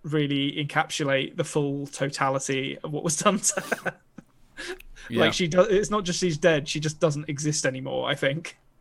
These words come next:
Speaker 2: Uh, yeah, I don't know. <laughs> Yeah, I don't think we'll see a body, but it definitely,
Speaker 1: <laughs>
Speaker 2: it definitely seems like she was,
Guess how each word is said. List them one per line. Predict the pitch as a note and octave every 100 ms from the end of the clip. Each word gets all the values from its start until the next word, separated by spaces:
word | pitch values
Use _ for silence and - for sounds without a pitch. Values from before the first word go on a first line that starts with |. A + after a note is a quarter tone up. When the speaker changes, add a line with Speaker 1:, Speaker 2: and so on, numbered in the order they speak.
| _ _ _ _ _ _ _ _ _ _ _ _ _ _ _ -
Speaker 2:
Uh, | A#2+ A#2 A2+ A2 A2 - -
yeah, | B2+ B2 C3+ A#2+ G#2 F#2+
I | E2+
don't | A#2+ E3+
know. | F3+ E3+ D3+ C3+ B2+ A#2+ A2+ A2 -
<laughs> | - _ - - -
Yeah, | E3 -
I | -
don't | C#3+ F3
think | F3+
we'll | D3+
see | C#3 D3
a |
body, | G#2 B2 G2 F2+
but | G2 G2 - - -
it | - -
definitely, | G#3+ C4 G#3
Speaker 1:
<laughs> | - - D#3+
Speaker 2:
it | C#3
definitely | F3+ - F#3+ D#3+
seems | D#3 D3+
like | C#3
she | -
was, | C3+ B2+